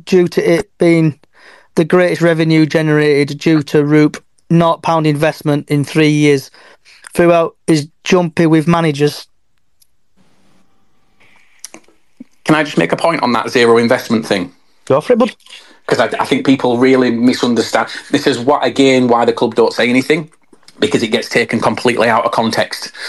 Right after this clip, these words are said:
Speaker 2: So when Sparks is saying there's been zero investment from Stefan Rupp in his entire time at the club,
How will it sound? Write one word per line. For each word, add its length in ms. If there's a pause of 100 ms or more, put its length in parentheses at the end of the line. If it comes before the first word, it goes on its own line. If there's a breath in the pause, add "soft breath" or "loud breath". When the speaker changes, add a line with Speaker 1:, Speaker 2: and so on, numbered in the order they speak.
(380 loud breath)
Speaker 2:
So 380
when 200
Sparks 440
is 120
saying 460 (320 loud breath)
there's 180
been 200
zero 340
investment 560
from 140
Stefan 380
Rupp 180
in 60
his 120
entire 360
time 280
at 60
the 80
club, 360